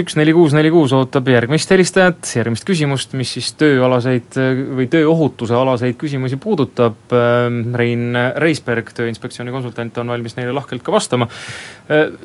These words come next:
üks asi, mida võib-olla inimesed ei mõtle ka igapäevaselt, on see, et, ähm, kui midagi juhtub, siis, äh, töö, tööl, siis see on ju tegelikult päris suur kahju tööandjale.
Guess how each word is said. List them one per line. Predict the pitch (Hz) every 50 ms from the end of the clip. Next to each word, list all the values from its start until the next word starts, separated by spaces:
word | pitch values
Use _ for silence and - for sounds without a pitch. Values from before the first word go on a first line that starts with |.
| - - 233 208
üks | - 254
asi, | 220 196 175
mida | 160 156 156
võib-olla | 156 156 160 165 185
inimesed | 220 190 131 131 143
ei | 170
mõtle | 214 196 - 135 127
ka | 151 143
igapäevaselt, | 147 120 123 120 113 104 113 104 -
on | 127 120
see, | 160 170 143 123 120
et, | 120 - - -
ähm, | 120 117 117 117 120 127 - 196 139 -
kui | - 123 120 117 120 127
midagi | 131 143 151 151 123 131 170
juhtub, | 208 196 - - 107 87 113 - -
siis, | - - 127 117 117 113 - - - -
äh, | 123 117 120 117 110 98 -
töö, | - 135 123 117 117 113 117 - 135
tööl, | - - 139 120 113 107 104 98 - - -
siis | - - - 120 113 - - -
see | 135 143
on | 139
ju | 139 135
tegelikult | 202 196 175 139 117 139 - 202
päris | 170 - -
suur | 180 160
kahju | - 196 175 147 127
tööandjale. | - 214 170 175 190 160 110 95 78 73 67 -